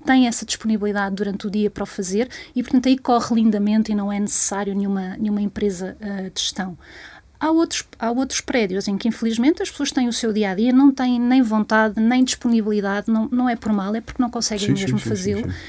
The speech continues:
Speaker 1: E aí sim, aí, se não há ninguém disponível, nós não vamos obrigar uma pessoa a ser administrador, isso é outro tema que podemos <laughs> falar depois,
Speaker 2: Claro.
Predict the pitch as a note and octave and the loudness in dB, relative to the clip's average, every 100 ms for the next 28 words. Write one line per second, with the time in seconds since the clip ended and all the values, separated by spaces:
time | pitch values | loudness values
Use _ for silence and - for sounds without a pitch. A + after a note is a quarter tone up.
0 | - - B3 B3+ D4+ - F4 F4 - A3 | -20 -4 2 6 6 4 0 -2 -4 -4
1 | G#3 A3+ C#4 - - B3+ B3 B3 A#3 A3+ | 2 4 2 0 2 4 4 4 4 2
2 | A3+ A3 - A3+ A#3 C4 C#4 - - - | 2 -2 0 2 2 0 -2 -4 -14 -20
3 | - A#3 G#3+ G3+ A3 B3 A#3+ A#3+ A#3 G#3 | -2 0 2 2 4 4 4 2 2 0
4 | G#3 G3+ G3 G3 G3 - G3 F#3+ G#3+ B3+ | 0 0 -2 -4 -6 -6 -6 -6 -10 -8
5 | - - G3 F#3+ F#3 - F3 A3+ A#3+ - | -4 -2 -2 -2 -4 -4 -6 -4 -4 -2
6 | G#3 G#3+ - - - G#3 G3+ - G#3+ G#3 | -2 -2 -4 -8 -2 -2 -2 -2 0 0
7 | - A3 G#3 A3 - - A3 A#3+ E2 D#2+ | 0 0 0 0 -4 -4 0 2 4 4